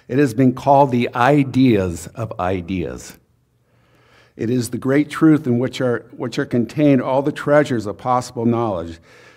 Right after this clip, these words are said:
It is a teaching about God's life in our life and in Him that explores worship, relationship, personhood, and community in light of the revelation in the person of our Lord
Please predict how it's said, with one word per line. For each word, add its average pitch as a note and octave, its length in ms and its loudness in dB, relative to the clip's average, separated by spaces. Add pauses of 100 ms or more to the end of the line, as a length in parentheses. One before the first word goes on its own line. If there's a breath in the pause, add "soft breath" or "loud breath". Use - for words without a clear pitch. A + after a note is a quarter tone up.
(140 soft breath)
It B2+ 160 -2
is B2+ 140 0
a A#2+ 100 0
teaching D#3+ 460 2
about C3+ 400 -2
God's B2+ 400 -2
life C3+ 460 -2
in B2 140 -2
our D3 280 2
life G2+ 420 -4 (380 soft breath)
and B2 160 0
in D3 200 8
Him C#3+ 320 6
that A2+ 120 0
explores A2+ 520 -4
worship, D#3 680 -2 (300)
relationship, C3 1080 0 (1040)
personhood, D#3+ 880 0 (240 soft breath)
and A2 180 0
community C#3 580 4
in B2+ 100 4
light A#2+ 340 0
of B2+ 120 -8
the A2 60 -4
revelation A2+ 800 -4
in A#2+ 220 4
the C#3 100 0
person C3 680 -4
of - 120 -8
our F#2+ 140 -6
Lord F#2+ 500 -8